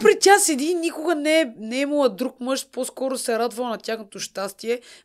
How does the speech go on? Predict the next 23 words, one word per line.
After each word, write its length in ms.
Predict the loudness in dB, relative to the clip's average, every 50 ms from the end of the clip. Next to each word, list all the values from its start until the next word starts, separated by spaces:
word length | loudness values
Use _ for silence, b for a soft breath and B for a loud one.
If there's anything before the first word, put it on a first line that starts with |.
| _
Мисля, 280 | -4 -2 -2 0 -2 -2
че 200 | -2 -2 0 0
разликата 480 | 2 0 0 -2 -4 -6 -8 -8 -6 -8
им 140 | -8 -6 -8
е 80 | -8
била 340 | -6 -4 -2 0 0 0 0 -2 b b b b _
две, 220 | -20 -8 0 2 2 2 2 -2 -12 -14
една 320 | -12 -10 -8 -6 -6 -6
година 320 | -6 -8 -8 -8 -8 -6
и 80 | -8 -8
две. 320 | -10 -8 -6 -6 -6 -6 -10 _ _ _ _ _ _ _ _ _
Тоест, 280 | -8 -6 -4 -4 -6 -8
по-голямата 880 | _ -4 -2 -2 0 0 -2 -2 -2 -4 -4 -8 -10 -10 -10 -10 -10 -10 _ _ _ _ _ _ _ -16
е 100 | -16 -14
дала, 600 | -10 -8 -6 -6 -4 -4 -6 -6 -6 -6 -8 -12 _ _ _ _ _ _ _ _
а, 500 | -16 -12 -12 -10 -8 -8 -8 -10 -10 -10 -10
щастието 640 | -12 -12 -10 -10 -10 -10 -12 -14 -16 -16 -16 -14
си, 380 | -12 -12 -12 -12 -12 -14 -16 _ _ _ _ _ _ _ _ _ _
за 200 | -20 -18 -14 -12
да 60 | -12 -12
вижда 280 | -12 -14 -16 -16 -18 -18
по-малката, 800 | _ -14 -14 -12 -12 -14 -14 -16 -20 _ -16 -14 -14 -14 -16 _ _ _ _ _ _ _ _ _ -18 -16 -16
а, 220 | -16 -14 -14 -14